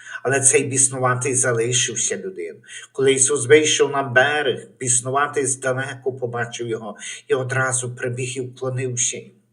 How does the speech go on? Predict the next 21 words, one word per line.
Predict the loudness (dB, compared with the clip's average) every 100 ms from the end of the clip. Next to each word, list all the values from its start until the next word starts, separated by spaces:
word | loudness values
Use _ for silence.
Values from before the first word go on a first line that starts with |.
| _ _ -18 -16 -2
Він | 0 0
мав | -2 -2
бажання | 0 0 -2 -2 -4 -6
прийти | -4 -4 -4 0 0
до | 0
Ісуса | 0 -2 -2 -2 -2
і |
вклонитися | -4 -6 -6 -6 -8 -12 -10 -10 -10
йому. | -18 _ _ _ _ -20 -20 -14 -4
Але | 2 2
в | 2
той | 0 0 0
час | -2 -2 -2 -4
він | -4 -4
закричав: | -4 -4 -8 -8 -6 -6
"Що | -4 -4 -6 -10 -6
тобі | -6 -4 -4
до | -6
мене, | -6 -6 -4
Ісусе, | 0 0 0 0 2
Сину | 2 2 -2 -8 -12